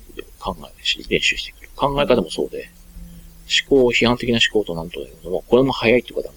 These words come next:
段階なくて、やっぱりこう、考えと同時に本当かなとか、こういうふうに言われてるけど、それはどうなのかなとか、全部疑ってもしょうがないんで、まあ、差し当たりこれは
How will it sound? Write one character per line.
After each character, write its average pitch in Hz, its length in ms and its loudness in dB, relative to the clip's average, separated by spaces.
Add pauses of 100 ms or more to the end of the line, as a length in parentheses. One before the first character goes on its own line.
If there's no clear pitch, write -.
(180)
段 85 120 -6
階 - 200 -14
な - 100 -18
く - 100 -20
て、 - 200 -12 (1400)
や - 80 -4
っ - 20 4 (160)
ぱ 202 80 4
り 123 120 6
こ 78 340 0
う、 - 80 -20
考 98 300 -2
え 95 40 -4
と 95 100 -10
同 98 140 -4
時 87 100 0
に 143 120 2
本 87 180 -6
当 - 100 -14
か 87 100 -2
な 117 120 -2
と - 100 -12
か、 76 240 -8 (1080)
こ 131 80 4
う - 0 -
い - 20 8
う - 20 2
ふ - 40 -4
う 170 40 2
に 160 60 4
言 98 80 4
わ 87 80 4
れ 90 60 -2
て 95 100 -2
る 95 80 -2
け 80 40 0
ど、 67 80 -8
そ - 160 -2
れ - 20 -
は - 40 -12
ど 80 60 -6
う 80 60 -6
な 76 40 -8
の - 60 -20
か - 120 -20
な - 160 -20
と - 540 -4
か、 - 20 6
全 160 140 6
部 151 80 6
疑 107 220 4
っ - 40 -6
て - 80 -6
も 98 80 2
し - 80 -4
ょ 90 40 -2
う 85 60 -2
が 80 40 -8
な 78 80 -10
い 78 60 -18
ん - 20 -20
で、 85 120 -2
ま - 80 -12
あ、 - 20 -20
差 - 120 -6
し - 60 -2
当 87 100 0
た 80 120 -4
り 78 60 -4
こ - 100 0
れ 69 80 2
は - 80 -8